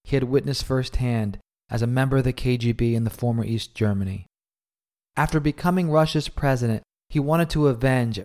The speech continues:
and restore the nation that he deeply cared for and loved to its former glory, a glory that once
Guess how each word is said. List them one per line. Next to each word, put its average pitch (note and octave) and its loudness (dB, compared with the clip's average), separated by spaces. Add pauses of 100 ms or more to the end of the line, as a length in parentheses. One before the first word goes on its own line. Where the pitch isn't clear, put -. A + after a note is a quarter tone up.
and B2+ 2
restore D3+ 2
the D3+ 2
nation C#3+ 0
that A#2 2
he C3 2
deeply C#3 0
cared C3 -2
for G2+ -6 (260)
and A#2+ -2
loved A#2 2 (260)
to B2+ 2
its - -2
former G#2+ -2
glory, F#2+ -4 (580)
a A#2+ -2
glory D3+ 4
that B2+ 2
once C#3 -2